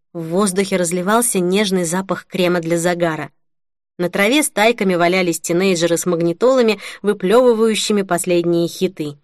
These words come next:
Эти звуки и эти запахи мигом вернули Холли в лучшие дни её детства.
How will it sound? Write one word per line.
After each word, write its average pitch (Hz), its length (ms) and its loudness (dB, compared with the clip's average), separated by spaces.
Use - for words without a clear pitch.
Эти 202 220 -2
звуки 214 420 -2
и 190 140 -6
эти 208 320 -6
запахи 190 640 -6
мигом 269 500 4
вернули 208 440 2
Холли 254 520 2
в 185 80 -4
лучшие 220 500 2
дни 185 340 0
её 170 140 2
детства. 156 560 -6